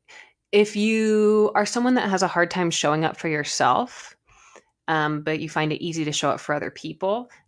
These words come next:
then one tool that you could use to cultivate positive emotions within yourself, and <laughs> this might be a codependent way of doing it, I don't know, but hey, you know, whatever works in the moment, start where you are, is recognizing that you're benefiting the whole collective by doing this.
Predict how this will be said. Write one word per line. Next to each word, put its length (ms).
then 260
one 480
tool 260
that 120
you 220
could 240
use 420
to 140
cultivate 540
positive 400
emotions 520
within 280
yourself, 760
and 440
<laughs> 40
this 260
might 180
be 100
a 40
codependent 480
way 140
of 80
doing 260
it, 100
I 120
don't 140
know, 140
but 140
hey, 180
you 180
know, 120
whatever 400
works 300
in 100
the 60
moment, 380
start 240
where 100
you 160
are, 280
is 200
recognizing 640
that 120
you're 100
benefiting 460
the 60
whole 160
collective 580
by 100
doing 280
this. 380